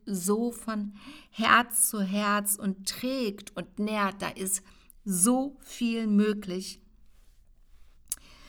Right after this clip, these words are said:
Bevor ich jetzt hier, äh, weiter schwelge, doch es war mir jetzt echt wichtig zu sagen, weil du hast es echt in der Hand.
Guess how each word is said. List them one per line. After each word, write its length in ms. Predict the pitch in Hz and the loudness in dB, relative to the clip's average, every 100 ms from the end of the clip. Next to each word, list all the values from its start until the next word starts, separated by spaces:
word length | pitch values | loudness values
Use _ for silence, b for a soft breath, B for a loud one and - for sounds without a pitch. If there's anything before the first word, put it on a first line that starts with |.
| B | B
Bevor 240 | B - 196 | B -2 0
ich 80 | 185 | 0
jetzt 200 | 185 - | -2 -4
hier, 240 | 170 180 | -6 -6
äh, 140 | 190 175 | -6 -4
weiter 460 | 170 175 180 175 - | -4 -4 -4 -6 -6
schwelge, 720 | - - 185 208 208 196 220 | -8 -2 2 2 0 -4 -4
doch 320 | 214 180 180 - | -4 -4 -6 -10
es 140 | - 196 | -6 -2
war 120 | 196 | 0
mir 100 | 196 | 0
jetzt 180 | 190 196 | 0 -4
echt 180 | 190 - | -6 -6
wichtig 380 | 185 - 196 | -6 -6 -8
zu 160 | - 196 | -4 -2
sagen, 420 | 185 160 160 170 196 220 247 233 | 0 0 -2 -6 -10 -12 -12 -6
weil 180 | 180 180 | -2 0
du 160 | 185 185 | 0 2
hast 200 | 202 - | 2 2
es 140 | - - | 0 0
echt 300 | 196 202 - | 0 0 -2
in 160 | 190 | 0
der 280 | 196 180 - | 0 -2 -2
Hand. 400 | 185 165 185 - | -4 -4 -10 -16